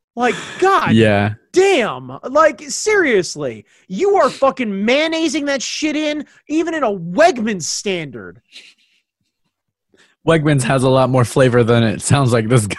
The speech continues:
Speaker 1: Fucking goddamn right.
Speaker 2: <laughs>
Speaker 1: Like, seriously, manage, like, like he's gonna take a fucking victory lap for buying a rice cooker. Congratulations.
Speaker 2: Yeah.
Speaker 1: You now are as cultured as I am. Apparently, from your week you spent in Japan,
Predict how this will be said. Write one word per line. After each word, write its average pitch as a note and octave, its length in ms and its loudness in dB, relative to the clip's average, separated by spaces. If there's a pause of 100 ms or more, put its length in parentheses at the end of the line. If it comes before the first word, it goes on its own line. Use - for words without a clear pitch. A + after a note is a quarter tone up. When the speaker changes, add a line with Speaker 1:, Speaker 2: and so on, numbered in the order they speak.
Speaker 1:
Fucking B4 400 0
goddamn A4 760 0
right. A4 500 0 (340)
Speaker 2:
<laughs> A4 80 0 (1000)
Speaker 1:
Like, G#4+ 220 -8
seriously, C4+ 920 -2
manage, C4 560 -6
like, D#4+ 300 -6
like F4 180 -4
he's F#4 140 -4
gonna E4+ 120 -6
take F4+ 180 -6
a C#4+ 60 -4
fucking D#4 340 -4
victory A#3 320 -6
lap G#3+ 180 -4
for A3 100 -6
buying A#3 260 -4
a G3 40 -4
rice G3+ 280 -4
cooker. - 360 -20
Congratulations. F#3 1300 -6
Speaker 2:
Yeah. F#2 300 -4
Speaker 1:
You C#4+ 200 -2
now F3+ 240 -2
are G#3 140 0
as F3 100 -4
cultured A#3 360 -6
as F#3 120 -4
I A3 200 0
am. B2+ 200 -8
Apparently, A3 480 -4 (160)
from A3 240 -4
your G#3+ 120 -4
week F#3+ 320 -4
you A3 140 -2
spent A#3+ 280 -6
in G3 60 -10
Japan, F#3 520 -4